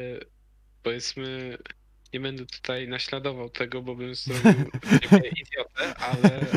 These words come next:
Speaker 1: ale chętnie, ale bardzo polecam sprawdzić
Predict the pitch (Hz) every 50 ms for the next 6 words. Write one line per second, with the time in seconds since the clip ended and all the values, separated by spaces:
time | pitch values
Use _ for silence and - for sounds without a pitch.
0 | - - - 120 135 135 135 135 - - 151 - 131 _ - 143 143 - - 135
1 | 139 139 147 151 147 143 151 147 147 - 156 151 156 147 - 156 147 147 147 143
2 | - - - - 156 143 143 143 143 143 131 - - 147 170 - - -